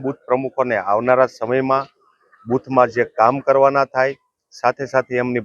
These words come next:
બૂથ સમિતિને જે કામ કરવાના થાય અને બૂથ મજબૂત બનાવવા માટેની કામનું આજે એક ચર્ચા થશે અને સાથે સાથે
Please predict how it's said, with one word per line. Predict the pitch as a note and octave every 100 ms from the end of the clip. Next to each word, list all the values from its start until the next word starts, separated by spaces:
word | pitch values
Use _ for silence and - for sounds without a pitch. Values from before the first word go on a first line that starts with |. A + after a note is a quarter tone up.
| A2
બૂથ | F3+ - -
સમિતિને | D3 C3+ B2+ B2 A2+
જે | A#2+ - A2+
કામ | A#2+ A2+
કરવાના | G#2+ A2 G#2
થાય | G#2+ G#2+
અને | G2+ G#2+
બૂથ | C3+ C3+ G#2 G#2
મજબૂત | B2 E3+ G3+ C#3+
બનાવવા | C3+ B2 A#2+ A#2
માટેની | A#2 A#2 A2+ - A2
કામનું | A2 A#2+ A#2+ A#2 - _ _ _ _ _ _
આજે | G#2+ G#2+ A#2+ A#2 A2 - A2
એક | - -
ચર્ચા | A2+ - D3 D3
થશે | C3+ D3 C#3
અને | B2 A#2+ -
સાથે | C#3+ E3 C3
સાથે | G#2 F2